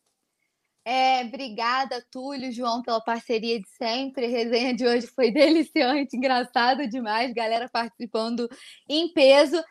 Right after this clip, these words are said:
Eu perdi aqui, né, time, o time Túlio ganhou aqui na bancada, mas o time Paulo prevaleceu no chat, né? A voz do povo é a voz de Deus. Um salve aqui pra Leila Baixo, acabou de chegar, mandou um abraço pra mim.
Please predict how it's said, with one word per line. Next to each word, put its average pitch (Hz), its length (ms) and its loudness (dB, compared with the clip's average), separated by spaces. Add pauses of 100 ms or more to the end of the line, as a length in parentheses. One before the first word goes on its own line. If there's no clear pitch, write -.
(160)
Eu 320 240 6
perdi 330 580 -2
aqui, 392 400 -4
né, 330 220 -4
time, 320 480 -10
o 277 100 -8
time 311 360 -8
Túlio 302 320 -4
ganhou 269 380 -2
aqui 277 280 -2
na 277 120 0
bancada, 262 560 2
mas 294 180 0
o 294 60 -10
time 277 260 -10
Paulo 254 320 0
prevaleceu 254 800 0
no 247 160 -8
chat, 262 580 4 (440)
né? 233 160 -6
A 320 100 -2
voz 262 280 -6
do 254 120 -12
povo 247 320 -6
é - 20 -2
a 233 80 -2
voz 233 300 -4
de 285 100 -10
Deus. 277 480 0 (280)
Um 277 100 -10
salve 269 280 0
aqui 277 160 -8
pra 262 160 -2
Leila 247 300 -2
Baixo, 233 320 -4
acabou 233 280 -6
de 240 80 -20
chegar, 226 260 -8
mandou 226 260 -10
um 226 40 -6
abraço 214 400 -6
pra 208 200 -6
mim. 247 360 -4